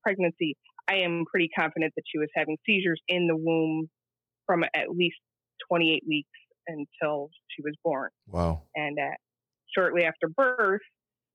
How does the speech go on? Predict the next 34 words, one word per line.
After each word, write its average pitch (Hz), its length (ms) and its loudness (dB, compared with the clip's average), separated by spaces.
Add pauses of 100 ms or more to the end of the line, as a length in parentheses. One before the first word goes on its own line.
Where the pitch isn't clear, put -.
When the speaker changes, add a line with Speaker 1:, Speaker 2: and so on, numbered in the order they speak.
(240)
Speaker 1:
um, 156 420 0 (1300)
they 151 400 0 (160)
did 160 140 2
an 160 80 2
E 156 280 0
E - 80 -18
G 156 460 0
and 143 360 -4
found 151 280 -2
that 143 120 -2
she 175 120 -4
was 156 160 0
having 147 600 -2
up 175 80 -2 (180)
to 190 120 2
two 170 120 2
hundred 160 220 0
and 156 120 -2
fifty 156 300 -4
seizures 151 320 -6
a 147 120 -6
day. 131 280 -2 (880)
Most 170 300 4
of 175 60 -6
them 160 260 2
we 160 140 2
could 170 100 0
not 151 160 2
even 127 220 -4 (120)
see. 147 360 0 (180)
They 151 80 0
were 147 140 -2
not, 139 240 0 (240)
they 147 140 0